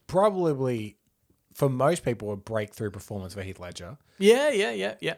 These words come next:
Speaker 1: I know
Speaker 2: Um,
Speaker 1: technically it was, like, two hands or whatever, but I, and ten things
Speaker 2: Yeah.
Speaker 1: ahead about you, but I would say a lot of people could, this could be their first Heath Ledger film.
Speaker 2: Yeah.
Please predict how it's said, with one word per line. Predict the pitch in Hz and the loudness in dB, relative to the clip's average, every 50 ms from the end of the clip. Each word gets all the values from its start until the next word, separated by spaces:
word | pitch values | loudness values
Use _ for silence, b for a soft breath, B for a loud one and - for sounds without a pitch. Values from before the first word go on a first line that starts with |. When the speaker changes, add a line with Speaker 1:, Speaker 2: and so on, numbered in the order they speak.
| _ _ _ _ _ b b b b b b b | _ _ _ _ _ b b b b b b b
Speaker 1:
I | b 170 180 175 | b 6 6 6
know | 156 196 | 6 4
Speaker 2:
Um, | 196 | 2
Speaker 1:
technically | 190 160 151 190 190 143 123 120 131 120 | 2 2 2 2 0 -2 -2 -2 -4 -4
it | 107 107 | -4 -4
was, | 101 101 | -4 -4
like, | 104 101 - | -4 -4 -4
two | - 123 104 | -6 -6 -6
hands | 95 101 98 95 95 95 92 95 | -6 -6 -8 -8 -8 -8 -6 -4
or | |
whatever, | 92 92 92 90 98 | -4 -4 -4 -6 -4
but | 98 127 135 | -2 0 0
I, | 143 170 180 175 | 2 2 2 2
and | 175 - 147 139 120 | 2 0 -4 -6 -4
ten | - 139 | -4 -4
things | 123 | -2
Speaker 2:
Yeah. | 131 135 123 | 0 0 0
Speaker 1:
ahead | 110 110 107 | 0 0 -2
about | 104 101 104 | -2 -4 -4
you, | 107 104 104 | -6 -6 -4
but | 98 135 | 0 2
I | 139 156 | 2 2
would | 175 160 | 2 2
say | - 156 139 | 2 0 0
a | 123 117 | 0 -2
lot | 120 123 135 143 147 | 0 2 4 4 4
of | 143 - | 4 2
people | 131 123 117 117 117 107 98 - _ _ _ - 147 - | -2 -4 -2 -2 -4 -6 -6 -10 _ _ _ -20 -10 -6
could, | - 147 143 135 | -4 -4 -4 -4
this | 147 135 | -4 -6
could | - - 123 110 | -4 -4 -4 -2
be | 120 | -2
their | 113 110 101 | -2 -2 -2
first | - 120 107 - - | -2 -4 -6 -6 -8
Heath | - 107 - | -10 -10 -8
Ledger | 113 107 104 101 107 101 | -6 -8 -6 -6 -8 -8
film. | 98 - - 107 98 95 92 - _ _ - | -8 -6 -6 -6 -6 -8 -12 -16 _ _ -10
Speaker 2:
Yeah. | - 131 131 131 139 131 | -6 -2 2 2 2 2